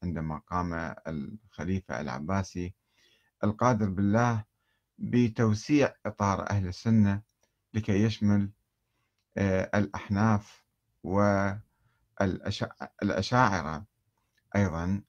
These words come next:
الأشاعرة اللي هم المالكية والشافعية في إطار أهل السنة،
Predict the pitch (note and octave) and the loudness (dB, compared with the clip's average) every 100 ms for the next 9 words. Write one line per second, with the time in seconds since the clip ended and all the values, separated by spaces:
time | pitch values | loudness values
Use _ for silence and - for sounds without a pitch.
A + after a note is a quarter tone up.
0 | _ - E2+ G2 - G2 D2+ E2 E2+ F2+ | _ -8 -6 -6 -2 0 0 -2 -4 -2
1 | F2+ F2 E2+ F2 E2+ - A2+ G2+ E2+ D#2 | -2 -2 -2 -4 -4 -4 0 2 0 -4
2 | D#2 F2+ E2+ E2 G#2 A2+ A2 A2 _ _ | -6 -6 -6 -4 0 2 0 -2 _ _
3 | _ _ - C3 - A2+ A2 A2 - G#2+ | _ _ -6 -4 -4 -2 2 2 0 -2
4 | F2+ F#2 - G2+ G2+ G2 G2 F#2+ | -2 -4 0 2 2 2 -2 -6